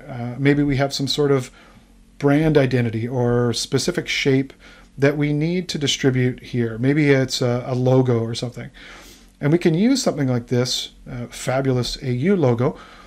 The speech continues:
to cast the positions of distribution.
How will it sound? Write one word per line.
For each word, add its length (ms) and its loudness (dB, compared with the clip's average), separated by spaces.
to 140 0
cast 720 -6
the 80 -4
positions 880 -2
of 440 -6
distribution. 720 -2